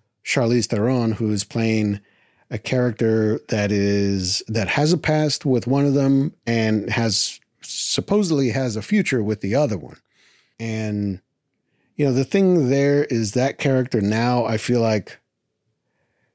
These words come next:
feels more like a source of conflict for these two main characters.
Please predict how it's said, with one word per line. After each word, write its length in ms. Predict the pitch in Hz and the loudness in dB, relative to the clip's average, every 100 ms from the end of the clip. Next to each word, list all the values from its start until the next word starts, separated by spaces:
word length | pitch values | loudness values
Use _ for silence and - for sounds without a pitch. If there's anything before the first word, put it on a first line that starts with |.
| _ _ | _ _
feels 1040 | - - 165 165 170 170 165 147 - - | -14 -2 2 4 6 6 4 2 -2 -4
more 320 | 139 135 147 139 | 0 2 4 2
like 380 | 135 123 - - _ _ | 2 0 -6 -20 _ _
a 80 | 113 | -2
source 320 | - 135 117 | 2 2 2
of 100 | 101 | 0
conflict 500 | - 117 127 147 143 | 0 0 2 2 0
for 140 | - 104 | -2 -4
these 300 | 107 107 - _ _ | -2 -2 -4 _ _
two 140 | - 120 | -4 0
main 260 | 117 110 | 2 2
characters. 640 | 98 110 120 123 151 156 | 0 0 0 0 0 -2